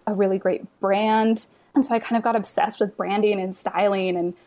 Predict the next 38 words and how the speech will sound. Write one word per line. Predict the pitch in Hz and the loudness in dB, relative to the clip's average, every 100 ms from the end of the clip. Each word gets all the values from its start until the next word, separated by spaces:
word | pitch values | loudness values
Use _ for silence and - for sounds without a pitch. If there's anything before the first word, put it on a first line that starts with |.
| _ - | _ 0
doing | 240 220 | 2 4
all | 208 214 | 2 2
these, | 226 220 | 2 0
like, | - 226 240 | -2 0 2
I | |
probably | 208 - 233 240 254 202 | 0 0 0 2 2 2
did, | 202 185 | 2 2
like, | 180 175 - _ _ - | 2 0 -2 _ _ -2
almost | 214 226 220 - | 0 2 -2 -2
two | 208 | 0
dozen | 185 185 185 | 2 0 -4
collaborations | - 175 165 165 170 - 170 - | -2 -2 0 0 0 -2 -2 0
over | 196 214 | 0 0
the | 196 | 0
last | 175 185 - | 0 -2 -2
year | 175 175 | 2 2
or | |
something | 175 202 - 180 | 2 -4 -4 -2
with | 180 - | -2 -2
all | 196 190 | 0 0
of | |
these | 202 196 | -2 -6
different | 190 196 180 | -6 -4 -4
professionals | - 208 175 185 196 180 180 | -4 -2 -2 -2 -2 -2 -2
and | 180 | -2
really | 185 185 | -2 -2
building | 196 185 185 190 | 0 0 0 -2
up | 180 | -4
my | 190 | -8
portfolio. | - 190 - 185 180 180 180 | -4 -4 0 0 2 2 0
And | 175 175 - _ _ _ - | -2 -4 -8 _ _ _ -6
as | 214 214 | -2 0
I | 208 | 0
got | 202 175 - | 2 2 2
all | 208 202 | 2 2
that | 185 | 0
experience, | 180 - - 185 196 190 185 | -2 -6 -2 0 0 -2 0
I | 196 196 | 2 2